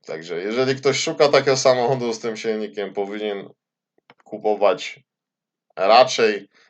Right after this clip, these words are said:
egzemplarze z końcowych lat produkcji, w mocniejszych wersjach, które są podobno bardziej wytrzymałe.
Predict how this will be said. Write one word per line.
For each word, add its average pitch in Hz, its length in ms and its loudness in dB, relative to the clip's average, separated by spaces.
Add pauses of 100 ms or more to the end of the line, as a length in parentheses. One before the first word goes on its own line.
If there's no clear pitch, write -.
(120)
egzemplarze 107 720 2
z - 100 -4
końcowych 127 540 -2
lat 113 260 2
produkcji, 107 800 -4 (880)
w 92 140 -12
mocniejszych 127 720 0
wersjach, 113 500 4
które 107 220 -2
są 101 200 -4
podobno 101 460 -4
bardziej 110 360 2
wytrzymałe. 98 800 -2